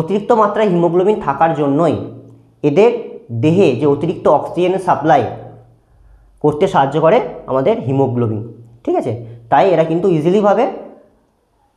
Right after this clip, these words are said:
বাতাসে ভেসে থাকতে পারে এবং ঠিকমতো উঠতে পারে। তো এই ছিল তোমাদের আজকের class।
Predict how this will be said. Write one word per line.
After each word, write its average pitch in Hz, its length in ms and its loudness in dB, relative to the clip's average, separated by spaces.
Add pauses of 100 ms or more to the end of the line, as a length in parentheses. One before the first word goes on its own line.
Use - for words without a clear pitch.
(720)
বাতাসে 139 460 0
ভেসে 165 220 -2
থাকতে 175 260 0
পারে 190 140 0 (280)
এবং 139 180 2 (760)
ঠিকমতো 160 380 0
উঠতে - 260 -4
পারে। 90 140 -6 (1400)
তো 160 140 2
এই 196 120 6
ছিল 220 100 0 (120)
তোমাদের 202 300 2 (340)
আজকের 156 320 0
class। 190 220 2